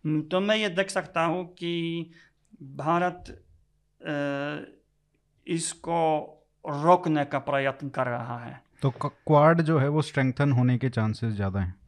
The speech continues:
Speaker 1: म, हाँ, मेरे ख्याल से क्वाड, अ, बढ़ता रहेगा, लेकिन क्वाड इसलिए इतना एम्बिगुअस है क्योंकि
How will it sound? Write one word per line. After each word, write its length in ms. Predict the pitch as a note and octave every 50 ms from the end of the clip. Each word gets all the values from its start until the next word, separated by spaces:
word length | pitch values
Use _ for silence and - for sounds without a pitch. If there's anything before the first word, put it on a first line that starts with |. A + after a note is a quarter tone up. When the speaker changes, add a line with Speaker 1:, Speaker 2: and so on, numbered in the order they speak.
| - - _ _ -
Speaker 1:
म, 240 | - F#3 F#3+ G3 F#3+ -
हाँ, 100 | A3 C4+
मेरे 400 | A3 F3+ F#3+ F#3+ G3+ A#3 B3 A#3+
ख्याल 140 | A#3 A3+ A3+
से 180 | A3 - A#3 G#3+
क्वाड, 220 | - - A3 G#3+
अ, 800 | F#3 F#3 G3 F#3+ F#3+ F#3+ F#3 F3 F3 F3+ F3+ F3+ F3+ F3+ E3+ E3+
बढ़ता 440 | D3+ E3 F3+ F#3+ F#3 F#3 G3+ F#3
रहेगा, 680 | F3+ F#3+ F#3 F3 G3 G#3 G#3 G#3 A3 A3+ A3+ A3 G#3+ - - F#3 F#3 F#3 F#3 F#3+ F#3+ G3 G3 F#3+ F#3+ F#3
लेकिन 580 | G3 G#3 G3+ G3+ G3+ G#3 G3+ G3+ G3+ G3+ G3+ - - - - _ _ _ _ _ - - - _ _ _ _ _ _ -
क्वाड 340 | - G3+ G#3 G#3 G3+ F#3 - - - - - -
इसलिए 480 | G3+ F#3 - - A3 A3 B3 C4 C4 B3
इतना 920 | - - - - F#3+ - - G3+ G3+ G3+ G3 G3 G3 F#3+ F#3 F3 - - _ _ _ _ _ _ _ -
एम्बिगुअस 640 | E3+ F3 F3 E3 D#3 A3 A3 G#3+ G#3+ F#3+ E3 - -
है 240 | F#3+ G3+ G#3+ A#3+ A#3+ - - _ _ _ _ _ _ _ _ _ _ -
क्योंकि 720 | - G3+ F#3+ F#3+ F#3+ F#3+ F#3+ G3 G#3 G3 F#3+ F#3 F#3 F#3+